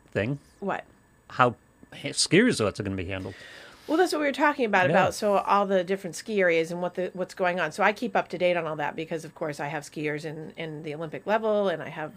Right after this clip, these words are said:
Speaker 2: snowboarders and
Speaker 1: Yep.
Speaker 2: other things that go to the Olympics and that level. So I'm keeping tabs on all the ski areas around here because they're actually, for the most part,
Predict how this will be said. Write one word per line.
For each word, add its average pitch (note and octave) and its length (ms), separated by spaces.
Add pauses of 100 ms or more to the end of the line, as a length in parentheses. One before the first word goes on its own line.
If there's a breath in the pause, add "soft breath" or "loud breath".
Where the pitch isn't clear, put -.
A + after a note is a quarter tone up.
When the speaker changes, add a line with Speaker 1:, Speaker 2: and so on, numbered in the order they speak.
(100)
Speaker 2:
snowboarders G3+ 840
and D3+ 120
Speaker 1:
Yep. - 200
Speaker 2:
other F3 160
things F3 400
that E3 240
go D#3 160
to - 120
the D#3+ 120
Olympics E3 420
and D3 280
that - 180
level. D#3 220
So C#3+ 280 (400 loud breath)
I'm F3 140
keeping G#3 360
tabs G3 440
on E3 100
all D#3+ 80
the D#3 80
ski E3 260
areas D3+ 280
around D3+ 220
here D#3 100
because D3+ 340
they're - 160
actually, G3+ 600 (520 soft breath)
for - 180
the B3+ 100
most C#4+ 420
part, E3+ 400